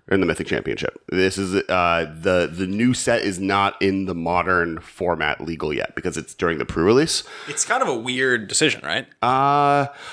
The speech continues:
Speaker 1: we'll, we'll find out. I mean, it's the one format they can do that with. It would be really weird if it was standard. Like, Modern at least, like, isn't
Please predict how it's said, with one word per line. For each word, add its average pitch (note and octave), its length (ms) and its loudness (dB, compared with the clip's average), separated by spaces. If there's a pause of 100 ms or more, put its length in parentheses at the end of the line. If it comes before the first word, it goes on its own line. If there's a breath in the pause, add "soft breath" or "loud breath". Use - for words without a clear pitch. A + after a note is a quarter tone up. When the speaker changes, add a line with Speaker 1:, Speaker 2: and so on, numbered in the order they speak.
(760 loud breath)
Speaker 1:
we'll, G3+ 140 4 (120)
we'll F3 120 4
find E3 260 2
out. D#3 240 2
I D3+ 40 4
mean, D3+ 120 4
it's C3+ 100 -4
the D3+ 60 -2
one D#3+ 160 2
format D3+ 280 0
they G2+ 100 2
can A2+ 420 -2
do A#2+ 280 -8
that D#3 200 0
with. E3+ 220 0
It A2+ 80 0
would A#2 100 4
be F#2+ 100 -6
really F2 340 0
weird C#3 260 2
if A#2+ 100 -10
it G#2+ 40 -8
was F2+ 140 -6
standard. A#2 420 -2
Like, A2 200 0
Modern G#2+ 300 2
at F#2+ 80 2
least, G2 280 0
like, F2 380 2
isn't F#2 300 0